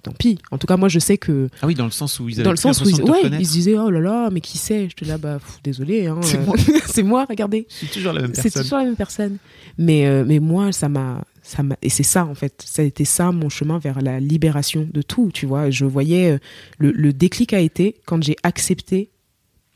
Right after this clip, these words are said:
Speaker 1: En gros, pour te dire, euh, je vais
Speaker 2: Qu'est-ce
Speaker 1: parler
Speaker 2: que
Speaker 1: de
Speaker 2: t-,
Speaker 1: trucs
Speaker 2: qu'est-ce que
Speaker 1: techniques.
Speaker 2: t'as appris pendant tes cours de chant, en fait ? C'est, c'est, c'est
Speaker 1: Alors, je suis arrivée avec une petite voix comme ça.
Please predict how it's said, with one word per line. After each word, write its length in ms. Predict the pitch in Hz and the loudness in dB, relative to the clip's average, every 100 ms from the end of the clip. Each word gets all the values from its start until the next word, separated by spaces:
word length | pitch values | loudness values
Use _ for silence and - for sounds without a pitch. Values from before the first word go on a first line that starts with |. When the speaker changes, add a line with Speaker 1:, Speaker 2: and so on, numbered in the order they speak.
| _ _ _ _ _ - - | _ _ _ _ _ -12 -4
Speaker 1:
En 100 | 175 | 0
gros, 160 | 165 | 2
pour 140 | 220 180 | 2 0
te 100 | 156 | 0
dire, 320 | 143 165 185 | 0 0 2
euh, 100 | 156 | 2
je 80 | 139 | 2
vais 140 | 147 | -2
Speaker 2:
Qu'est-ce 180 | - - | -4 -2
Speaker 1:
parler 180 | 170 220 | 2 4
Speaker 2:
que 60 | |
Speaker 1:
de 40 | 190 | 4
Speaker 2:
t-, 40 | |
Speaker 1:
trucs 160 | - 208 | 4 2
Speaker 2:
qu'est-ce 120 | 180 175 | 2 2
que 60 | 180 | 2
Speaker 1:
techniques. 100 | 170 | 2
Speaker 2:
t'as 120 | 147 | 2
appris 240 | 127 165 | 2 0
pendant 220 | 123 113 | -2 -4
tes 100 | 107 | -4
cours 180 | 107 - | -6 -4
de 100 | 104 | -4
chant, 180 | 104 131 | -4 -6
en 60 | 120 | -6
fait ? 140 | - | -8
C'est, 100 | 117 | -10
c'est, 140 | 110 - 104 | -10 -10 -10
c'est 100 | - - _ - | -12 -16 _ 0
Speaker 1:
Alors, 300 | 170 139 131 | 2 2 -2
je 80 | - | 0
suis 120 | 180 | 4
arrivée 200 | 180 254 | 4 2
avec 160 | 294 | -2
une 80 | 247 | -4
petite 240 | 226 - 175 | -4 -4 -4
voix 140 | 233 | -4
comme 180 | 214 170 | -2 -4
ça. 160 | - | -6